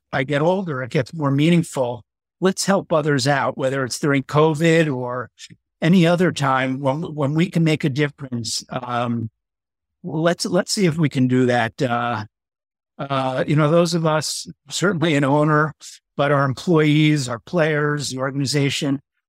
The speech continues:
we're very, very fortunate. That's not true of everybody. So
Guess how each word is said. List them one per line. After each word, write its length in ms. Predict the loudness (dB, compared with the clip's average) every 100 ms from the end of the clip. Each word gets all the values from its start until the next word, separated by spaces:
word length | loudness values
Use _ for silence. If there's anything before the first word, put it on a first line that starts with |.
| 0
we're 140 | 0
very, 360 | 2 2 2 0
very 260 | 0 -2
fortunate. 600 | -4 -2 -2 0 -4 -4
That's 220 | -2 -2
not 180 | -2 -2
true 300 | -2 2 2
of 160 | 2 -4
everybody. 680 | -4 -4 -2 0 -2 -2 -4
So 460 | -2 0 2 0